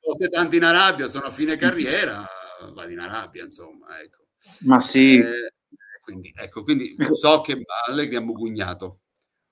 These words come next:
Speaker 1: Quindi
Speaker 2: Quindi,
Speaker 1: non ha
Speaker 2: qui-, sì, diciamo che c'è una, uno scontro ideologico importante, quindi Allegri per do-, per rimanere dovrebbe proprio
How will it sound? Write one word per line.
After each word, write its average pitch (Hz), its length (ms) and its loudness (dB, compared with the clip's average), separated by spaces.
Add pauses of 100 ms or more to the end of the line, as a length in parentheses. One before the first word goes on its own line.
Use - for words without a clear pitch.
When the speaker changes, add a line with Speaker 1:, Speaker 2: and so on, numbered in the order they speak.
(540)
Speaker 1:
Quindi 101 260 -10
Speaker 2:
Quindi, 202 240 8
Speaker 1:
non 95 100 -6
ha 82 200 -14
Speaker 2:
qui-, 180 220 0
sì, 190 260 6
diciamo 190 360 8
che 175 120 6
c'è 180 200 6
una, 175 300 10
uno 160 160 8
scontro 185 480 10
ideologico 170 600 10
importante, 175 760 8
quindi 156 260 8
Allegri 165 340 8
per 151 180 8
do-, 160 160 6
per 165 160 6
rimanere 180 400 8
dovrebbe 165 440 8
proprio 190 540 8